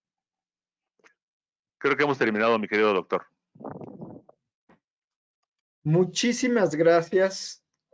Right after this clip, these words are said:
Speaker 2: capitán. Eh, les pedimos una disculpa a todos los asistentes por las fallas técnicas que experimentamos durante el evento. Muchas gracias por su atención y paciencia y sobre todo muchísimas gracias a usted,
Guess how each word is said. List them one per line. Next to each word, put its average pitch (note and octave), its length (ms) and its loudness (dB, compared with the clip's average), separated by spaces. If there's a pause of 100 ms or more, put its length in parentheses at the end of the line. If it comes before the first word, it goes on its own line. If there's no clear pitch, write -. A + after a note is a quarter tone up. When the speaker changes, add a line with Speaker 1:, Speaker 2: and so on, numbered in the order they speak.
(100)
Speaker 2:
capitán. C#3 880 -2
Eh, A2+ 760 -2
les C3+ 200 -4
pedimos G#3 460 -4
una F#3+ 200 -2
disculpa D#3 520 0
a D3 100 -4
todos D3+ 240 4
los C3 100 -2
asistentes C3+ 560 -4
por A#2+ 160 -6
las - 140 -4
fallas C#3 260 -2
técnicas D3 400 -4
que B2+ 160 -2
experimentamos A#2 920 -4
durante A2 360 -2
el G#2 100 -2
evento. B2+ 580 0 (520)
Muchas D#3+ 360 0
gracias D#3 300 0
por C#3+ 160 0
su - 80 -4
atención A#2 440 -2
y D3 60 -6
paciencia B2 560 0
y D3 60 2
sobre B2 320 0
todo D#3+ 340 0
muchísimas D3+ 600 -6
gracias C#3+ 360 -4
a C3+ 40 -4
usted, D3+ 420 -2